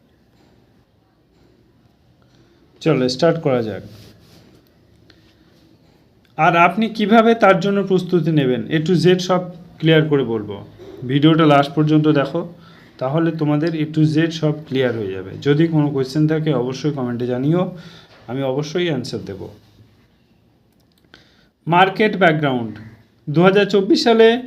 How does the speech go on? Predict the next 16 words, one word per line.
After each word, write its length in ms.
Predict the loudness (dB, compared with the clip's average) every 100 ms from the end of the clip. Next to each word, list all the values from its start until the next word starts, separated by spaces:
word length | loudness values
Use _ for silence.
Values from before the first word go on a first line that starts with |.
| -14 -20 _ _ -8
বিটকয়েন 520 | 0 0 0 0 2
ইটিএফ 460 | 0 -2 2 2 2 -4
অ্যাপ্রুভ 420 | 0 0 0 -4 2
হয়, 240 | 6 6 4 -4 -18 -20 _ _ _ _ _ _ _ _ _ _ -4 0
আর 120 | 0 -2 -8 -14 -20 _ _ _ _ _ _ _ _ _ _ _ _ -4
ইথেরিয়াম 580 | 0 2 4 4 4 2 -2 -12 -12 -2
ইটিএফ 400 | 0 6 6 6
আসে। 240 | -2 -2 -6
দু 60 | 2 6
হাজার 160 | 6 4
পঁচিশ 240 | -4 -2 0
সালে 160 | 2 2
জুলাই 320 | 4 6 6 4
মাসে 260 | 0 0 0 -2 -10 -2
ইনস্টিটিউশনাল 720 | 0 2 0 -2 -2 0 0 2
ইনফ্লো 340 | 2 2 2